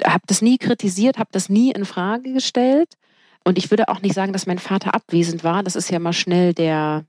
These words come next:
der Schluss, der kommt, ne? So nach dem Motto, ja, deine Mutter hat ja alles gemacht und dein Vater war ja nur arbeiten. Sondern ich hab ganz viele Erinnerungen an meinen Vater,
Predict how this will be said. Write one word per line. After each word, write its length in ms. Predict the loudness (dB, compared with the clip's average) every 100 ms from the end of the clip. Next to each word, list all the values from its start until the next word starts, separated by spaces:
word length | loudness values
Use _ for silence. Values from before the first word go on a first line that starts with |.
| -2
der 100 | 0
Schluss, 340 | 2 2 0
der 160 | -2 -2
kommt, 420 | 0 -2 -4 0
ne? 180 | 2 2
So 120 | 0
nach 180 | -2 -2
dem 140 | -2
Motto, 400 | -2 0 2 2
ja, 160 | 0 -2
deine 160 | -2
Mutter 200 | -2 0
hat 120 | 0 0
ja 100 | 0
alles 240 | -2 -2
gemacht 340 | -2 -2 -4
und 80 | -4
dein 120 | -4
Vater 320 | -2 -2 -2 0
war 80 |
ja 140 | 0 -2
nur 200 | -2 -2
arbeiten. 520 | -2 0 -2 -2 -4 -4 _ _ _ 0
Sondern 260 | 2 2
ich 160 | 0 -2
hab 80 | -2 _
ganz 260 | 0 0 -2
viele 220 | 0 2
Erinnerungen 500 | 2 2 0 0 -2
an 160 | -2 0
meinen 160 | -2
Vater, 640 | -2 -2 -2 0 0 0